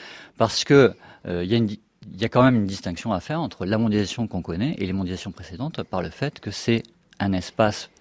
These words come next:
qui est l'espace global, hein, qui est un espace sphérique,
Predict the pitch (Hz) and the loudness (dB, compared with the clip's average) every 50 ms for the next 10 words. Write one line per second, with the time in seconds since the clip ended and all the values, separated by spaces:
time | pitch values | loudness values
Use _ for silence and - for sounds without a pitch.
0 | _ _ _ - - 82 80 - - - 101 110 - - - - 92 85 95 95 | _ _ _ -8 -6 -6 -6 -4 -2 -2 -2 -2 -4 -8 -14 -12 -4 -2 0 2
1 | 90 104 139 165 160 92 80 80 - 95 82 85 82 - 95 87 87 - - - | 4 6 6 6 4 2 -2 -4 -6 -6 -6 -6 -6 -6 -6 -6 -6 -8 -12 -20
2 | _ _ - - - - 104 98 110 143 170 - - | _ _ -14 -8 -2 0 2 4 4 4 4 2 -2